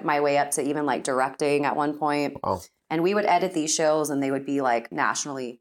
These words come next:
Speaker 1: broadcasted. So it was, like, a big deal, but I didn't realize it, you
Speaker 2: Yeah.
Speaker 1: know? When I was fifteen, I was just like,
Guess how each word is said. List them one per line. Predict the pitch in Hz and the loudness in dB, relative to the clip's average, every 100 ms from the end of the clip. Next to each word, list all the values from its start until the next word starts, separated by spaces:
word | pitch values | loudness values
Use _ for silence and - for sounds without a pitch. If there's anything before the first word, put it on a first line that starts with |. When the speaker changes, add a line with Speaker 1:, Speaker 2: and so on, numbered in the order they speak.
| - | -2
Speaker 1:
broadcasted. | 127 107 - - - | -2 -2 -4 -4 -4
So | - 156 | 0 2
it | |
was, | 202 | 2
like, | 233 226 | 2 2
a | |
big | 196 185 175 | 0 0 2
deal, | 175 143 139 | 2 2 4
but | 110 | 2
I | 160 | 2
didn't | 165 147 | 0 -2
realize | 143 120 127 117 | -2 0 0 0
it, | 120 - _ - | 0 -2 _ -4
you | 160 | 2
Speaker 2:
Yeah. | 101 | 2
Speaker 1:
know? | 165 - _ _ _ | 0 -6 _ _ _
When | 151 | -2
I | 147 | 0
was | 147 | 0
fifteen, | 147 147 147 147 | -2 -2 -4 -4
I | |
was | 151 | -4
just | 160 - | -6 -6
like, | 147 - | -8 -10